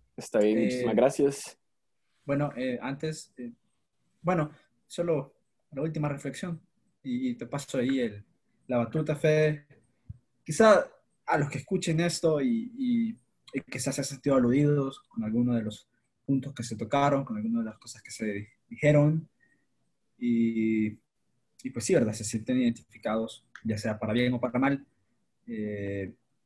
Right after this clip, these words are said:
Speaker 2: también es una cuestión, creo yo, de, de dejar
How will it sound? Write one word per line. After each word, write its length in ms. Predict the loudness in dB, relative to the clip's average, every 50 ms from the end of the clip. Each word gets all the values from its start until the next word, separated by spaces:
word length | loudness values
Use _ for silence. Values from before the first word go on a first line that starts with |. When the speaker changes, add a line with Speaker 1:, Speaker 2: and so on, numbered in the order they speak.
| _ _
Speaker 2:
también 200 | -8 -4 -2 -2 0
es 40 |
una 120 | 0 0 0
cuestión, 260 | -2 -2 -2 0 2
creo 140 | 4 6 6
yo, 140 | 6 6 4
de, 360 | 4 2 0 -2 -6 -10 -12 _ _ _ _ _ _ _ _ _ _ _ _ _ _ _ _ _ _ _ _ _ _ _ _ _ _ _ _ _ _ _ _ _ _ _ _ _ _ _
de 200 | 0 2 2 2
dejar 560 | 2 2 2 4 4 6 6 4 2 -2 -10